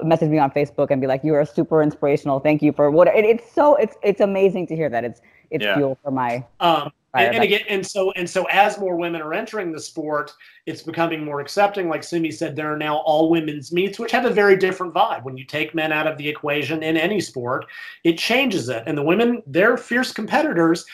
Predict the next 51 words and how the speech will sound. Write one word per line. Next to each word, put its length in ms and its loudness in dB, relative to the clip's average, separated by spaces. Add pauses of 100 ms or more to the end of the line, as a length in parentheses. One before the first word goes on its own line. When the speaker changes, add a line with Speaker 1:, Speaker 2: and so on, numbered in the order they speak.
(160)
Speaker 3:
while 280 4
being 280 0
supportive 560 -4
of 100 -12
one 160 0
Speaker 1:
Yes, 140 2
Speaker 3:
another. 300 -16 (180)
Speaker 1:
yes, 180 -6
Speaker 3:
And 160 0
Speaker 1:
yes, 0 -
yes. 0 -
Speaker 3:
that's 560 0
a 160 -8 (100)
tough 240 -2
mix. 440 -4
So, 260 -4
like, 240 0 (160)
men 280 2
will 160 2
acknowledge 580 0
other 200 2
big 260 0
lifts, 360 0
but 140 -14
at 40 -20
the 100 -2
end 100 0
of 60 -8
the 60 -14
day, 280 0
they 160 0
just 180 -10
lost. 600 -10 (260)
Speaker 2:
Mm-hmm. 240 -10
Speaker 3:
Women 420 6
will 160 2
acknowledge, 640 2
and 160 -10
it's 240 -10
just, 340 -8
it's 180 -4
a 40 -10
different 400 -6
vibe. 440 -6 (300)
One 200 2
of 80 0
the 80 -4
things 260 -4
I'm 160 -4
really 220 -4
seeing 580 -6